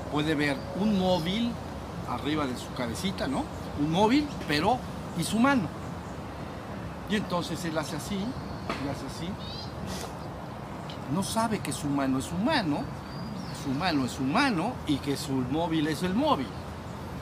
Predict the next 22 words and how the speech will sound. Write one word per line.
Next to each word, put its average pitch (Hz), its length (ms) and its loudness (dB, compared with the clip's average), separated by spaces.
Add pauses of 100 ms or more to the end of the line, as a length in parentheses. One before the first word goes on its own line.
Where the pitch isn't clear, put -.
Tiene 196 220 2
que - 100 -2
aprender 165 760 -2 (640)
poco 208 400 2
a 202 40 4
poco 160 520 -2
que 139 100 -2
su, - 100 -6 (320)
por 131 100 0
eso 135 180 -4
se - 160 -4
espantan 220 720 0
cuando 120 280 -2 (540)
aparece 143 540 2
la 151 180 6
mano, 214 400 4 (100)
así 147 160 -2
como 147 240 2 (200)
tú 156 80 2
estás 165 360 6 (320)
y 127 60 4
alguien 151 320 6